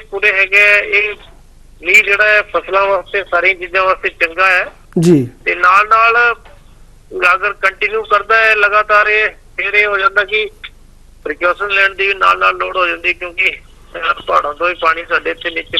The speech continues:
Speaker 1: ਪਲੇਨ 'ਚ ਆਉਂਦਾ ਹੁੰਦਾ।
Speaker 2: ਜੀ, ਜੀ।
Speaker 1: ਤਾਂ ਉਹ ਸਾਰੇ ਸਮੇਂ ਪ੍ਰੀਕਾਸ਼ਨ ਲੈਣ ਦੀ ਲੋੜ ਹੈ, otherwise ਮੌਨਸੂਨ ਬੜਾ ਠੀਕ ਠਾਕ ਹੈ ਔਰ ਚੰਗਾ ਹੈ ਇਸ ਸਾਲ।
Speaker 2: ਅ, ਇੱਕ ਡਾਕਟਰ ਸਾਹਿਬ, ਜਿਹੜਾ ਪ-, ਡਾਕਟਰ ਸਾਹਿਬ, ਜਿਹੜਾ ਪੰਜ ਰਾਜਾਂ ਦੇ ਵਿੱਚ ਹਾਈ ਅਲਰਟ ਜਾਰੀ ਕੀਤਾ ਗਿਆ ਹੈ, ਇਹ ਹਾਈ ਅਲਰਟ ਦਾ ਮਕਸਦ ਕੀ ਹੈ? ਕਿ ਮੀਂਹ ਕੋਈ ਤੇਜ਼ ਆਵੇਗਾ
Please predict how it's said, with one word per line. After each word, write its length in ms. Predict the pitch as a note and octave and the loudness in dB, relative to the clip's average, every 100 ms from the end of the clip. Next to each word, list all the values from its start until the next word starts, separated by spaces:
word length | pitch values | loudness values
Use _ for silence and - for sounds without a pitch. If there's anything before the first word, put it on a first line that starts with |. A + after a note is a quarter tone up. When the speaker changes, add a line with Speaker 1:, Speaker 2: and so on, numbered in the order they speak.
| - | -2
Speaker 1:
ਪਲੇਨ 220 | D#3 - | -4 -4
'ਚ 80 | D#3+ | -2
ਆਉਂਦਾ 260 | D3+ E3 | -2 -2
ਹੁੰਦਾ। 300 | E3 D3 C#3+ D#3 - F3+ | -4 -2 -4 -4 -2 6
Speaker 2:
ਜੀ, 160 | F3+ | 6
ਜੀ। 280 | D3+ D3 C3+ E3+ | 6 4 0 -2
Speaker 1:
ਤਾਂ 80 | |
ਉਹ 120 | G3 G#3 | -4 2
ਸਾਰੇ 300 | F#3+ G3 G3 | 2 2 0
ਸਮੇਂ 200 | G3+ G3 | -4 -6
ਪ੍ਰੀਕਾਸ਼ਨ 440 | F#3+ F3+ F#3 F3 F#3+ | -8 -8 -4 -2 -2
ਲੈਣ 160 | F3+ F3+ | -2 -2
ਦੀ 100 | F#3 | -6
ਲੋੜ 220 | F3+ F3+ | -6 -2
ਹੈ, 100 | G#3+ | 2
otherwise 680 | F#3+ G3+ G#3+ G#3+ G#3+ A3 G#3 | 2 0 -4 -6 -4 -4 -4
ਮੌਨਸੂਨ 440 | G3 G3+ - G3+ | -10 -14 -16 -8
ਬੜਾ 260 | G3 G3+ F#3+ - - | -2 0 0 -4 -10
ਠੀਕ 200 | F3 E3+ | -10 -4
ਠਾਕ 320 | F3 F3+ E3+ | -2 -2 -2
ਹੈ 140 | D#3+ E3+ | -2 -2
ਔਰ 80 | |
ਚੰਗਾ 420 | E3 D3+ C#3+ D3+ D3 | -4 -8 -6 -4 -4
ਹੈ 60 | |
ਇਸ 60 | - - | -6 -6
ਸਾਲ। 180 | D3 | -6
Speaker 2:
ਅ, 180 | - - - - | -4 -6 -4 2
ਇੱਕ 140 | A#3+ | 4
ਡਾਕਟਰ 240 | A#3 A#3+ A#3 | 8 8 8
ਸਾਹਿਬ, 180 | D4+ B3+ | 8 10
ਜਿਹੜਾ 160 | G3+ | 8
ਪ-, 260 | E4 - A3 F#3 F3+ | 6 0 -8 -6 0
ਡਾਕਟਰ 240 | G#3+ G#3 C4+ | 2 4 6
ਸਾਹਿਬ, 20 | |
ਜਿਹੜਾ 160 | C4+ C4 - | 6 4 4
ਪੰਜ 240 | F3+ G#3 | 6 8
ਰਾਜਾਂ 340 | A#3+ F3+ F3 A3 | 8 10 8 8
ਦੇ 120 | A3 | 8
ਵਿੱਚ 140 | A3+ | 6
ਹਾਈ 220 | G3+ G3 A3+ | 6 8 8
ਅਲਰਟ 280 | A#3 A3 | 10 8
ਜਾਰੀ 280 | G3+ F#3 G#3 | 8 6 6
ਕੀਤਾ 280 | F#3 E3+ G3 | 4 4 6
ਗਿਆ 220 | F3 E3+ | 8 6
ਹੈ, 60 | D#3 - - - - | 4 -2 -10 -6 6
ਇਹ 100 | C4 | 8
ਹਾਈ 300 | G#3 A3 C#4 | 10 8 10
ਅਲਰਟ 320 | C4+ B3 B3 | 10 10 8
ਦਾ 140 | B3 B3+ | 8 6
ਮਕਸਦ 320 | - B3+ A#3 | 6 4 2
ਕੀ 260 | - A3+ | 6 8
ਹੈ? 80 | A3+ | 8
ਕਿ 240 | A3 A#3+ A3 | 8 6 6
ਮੀਂਹ 300 | F#3+ G#3+ A3 | 8 8 8
ਕੋਈ 140 | A#3+ | 6
ਤੇਜ਼ 300 | - F3+ F#3 | 8 8 10
ਆਵੇਗਾ 520 | G3 G#3+ G#3+ A#3 A3+ | 10 10 10 10 8